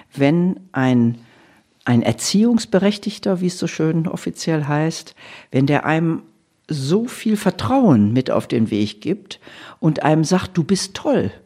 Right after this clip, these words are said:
mach weiter so.“ Und in der Schulzeit, also in der Pubertät, in dem Heranwachsensein, da herrschen ja so viele Unsicherheiten, da hungert man ja nach solch einer Selbstbestätigung.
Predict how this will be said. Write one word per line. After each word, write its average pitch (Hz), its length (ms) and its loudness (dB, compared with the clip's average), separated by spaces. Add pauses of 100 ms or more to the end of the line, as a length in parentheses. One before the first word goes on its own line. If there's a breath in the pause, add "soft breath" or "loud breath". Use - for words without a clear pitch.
(280 loud breath)
mach 202 340 2
weiter 269 380 0
so.“ 87 400 -2 (460 loud breath)
Und - 340 0 (220)
in 147 100 0
der 120 140 4
Schulzeit, 170 880 -2 (540 soft breath)
also 82 320 -8
in 90 140 -6
der 92 260 -2 (420)
Pubertät, 135 800 -2
in 127 220 2
dem 127 300 0
Heranwachsensein, 127 1160 0 (360 loud breath)
da 135 80 -4
herrschen 160 500 -2
ja 135 140 0
so 165 140 0
viele 165 260 2
Unsicherheiten, 131 960 0 (400 loud breath)
da 120 220 0
hungert 190 440 4
man 101 240 4
ja 101 200 2
nach 110 320 0
solch 117 360 -2
einer 104 220 0
Selbstbestätigung. - 1120 -10